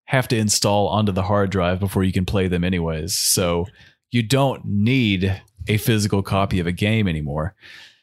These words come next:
However, with that, you are losing the ability. If you go with a, the all digital version, you're gonna lose the ability to buy used games.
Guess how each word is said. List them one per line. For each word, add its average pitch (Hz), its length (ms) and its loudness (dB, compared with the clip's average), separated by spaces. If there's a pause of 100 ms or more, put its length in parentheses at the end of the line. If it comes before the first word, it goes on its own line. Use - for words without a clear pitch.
(640)
However, 143 460 0 (1200)
with 147 220 -2
that, 127 260 2
you 127 180 2
are 117 220 2
losing 123 360 2
the 107 100 2
ability. 107 380 2
If 110 100 -2
you 113 120 2
go 127 200 2
with 120 200 2
a, 101 200 0
the 107 260 0
all 101 180 2
digital 101 300 0
version, 101 320 0
you're 104 80 2
gonna 104 160 2
lose 107 200 2
the 104 100 2
ability 92 380 0
to 92 60 -12
buy 90 180 0
used 87 320 -2
games. 87 420 -4